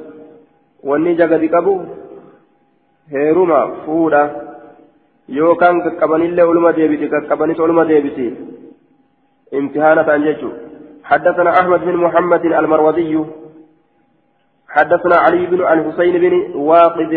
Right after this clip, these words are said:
عن أبيه عن يزيد النحوي عن كلمة عن ابن عباس: "وقل للمؤمنات" إذ ربي تمن تنجلي يغضضن، اغضضن ككبت أجلي يغضضن إسانو ككبتني من أبصارهن إجين إساني.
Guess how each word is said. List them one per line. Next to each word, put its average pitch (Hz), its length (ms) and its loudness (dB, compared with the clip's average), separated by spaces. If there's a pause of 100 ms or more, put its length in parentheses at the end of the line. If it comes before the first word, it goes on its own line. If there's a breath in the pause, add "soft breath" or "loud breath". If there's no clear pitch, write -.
عن 151 220 2
أبيه 160 320 0 (480)
عن 151 180 2
يزيد 170 440 2
النحوي 165 920 0
عن 160 140 0
كلمة 170 280 -2
عن 160 160 2
ابن 170 160 -2
عباس: 165 400 0
"وقل 156 400 -2
للمؤمنات" 165 720 0 (1000)
إذ 160 200 -6
ربي - 180 0
تمن 160 360 0
تنجلي 160 400 0
يغضضن، 160 520 0 (340)
اغضضن 165 420 0
ككبت 160 520 -2
أجلي 165 440 2
يغضضن 160 440 -2
إسانو 165 400 0
ككبتني 156 580 -2
من 151 140 -2
أبصارهن 160 580 0
إجين 147 300 -2
إساني. 147 360 -2